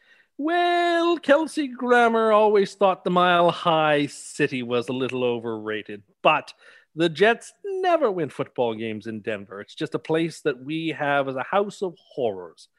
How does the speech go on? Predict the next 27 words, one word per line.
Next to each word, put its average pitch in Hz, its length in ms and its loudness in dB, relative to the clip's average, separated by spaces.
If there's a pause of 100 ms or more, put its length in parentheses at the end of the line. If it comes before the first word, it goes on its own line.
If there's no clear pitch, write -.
(420)
Yeah, 117 420 2
it's 143 220 -4
true, 120 240 -8
Kelsey. 104 600 -16
Uh, 120 280 0 (500)
we're 156 140 2
not 160 240 2
the 127 80 -2
boss 135 800 0 (260)
of 123 180 0
Denver 107 440 0
like 113 260 -6
you 143 160 0
were 110 180 -2
of 104 80 -6
that 113 220 0
T 113 160 -8
V 127 160 -6
show. 104 240 -6 (100)
Oh, 311 460 8
that's 247 180 4
a 226 80 4
good 185 240 -6
one. 135 300 2 (160)
<laughs> 127 640 2 (400)
Uh, 160 360 6
uh, 156 260 4